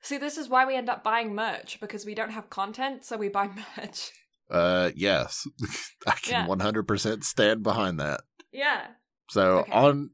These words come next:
Speaker 2: on the notes of ratings, what do you give it?
Speaker 1: I, I feel like I'm going with everybody else. I'm giving this a solid eight.
Speaker 2: Oh.
Speaker 1: What's your thoughts?
Speaker 2: Nine.
Speaker 1: You're a nine? I, I see it. I a hundred percent see it.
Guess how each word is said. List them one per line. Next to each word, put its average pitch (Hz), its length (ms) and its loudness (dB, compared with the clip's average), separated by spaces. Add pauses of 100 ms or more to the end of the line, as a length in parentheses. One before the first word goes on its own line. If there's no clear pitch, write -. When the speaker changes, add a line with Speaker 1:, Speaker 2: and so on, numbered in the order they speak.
Speaker 2:
on 127 180 4
the 147 100 6
notes 147 300 6
of 123 140 -2
ratings, 85 640 4
what 82 180 -2
do 78 60 -4
you 80 120 -2
give 69 220 -2
it? 60 120 -6 (920)
Speaker 1:
I, 339 340 8 (140)
I 339 160 8
feel 427 280 2
like 440 180 2
I'm 359 240 0
going 285 400 0
with 226 260 -2
everybody 233 520 0
else. 226 300 0
I'm 214 160 -6
giving 262 240 -4
this 311 160 -6
a 233 60 -12
solid 233 320 -4
eight. 208 440 -8 (460)
Speaker 2:
Oh. 101 520 2 (1080)
Speaker 1:
What's 214 280 -14
your 214 120 -12
thoughts? - 440 -16 (960)
Speaker 2:
Nine. 78 580 4 (560)
Speaker 1:
You're 285 160 0
a 277 60 0
nine? 226 340 2 (320)
I, 330 220 6 (160)
I 285 160 8
see 277 300 -6
it. - 160 -4
I 214 100 2
a 233 40 -4
hundred 262 220 -4
percent 220 320 -12
see 208 120 -8
it. - 120 -8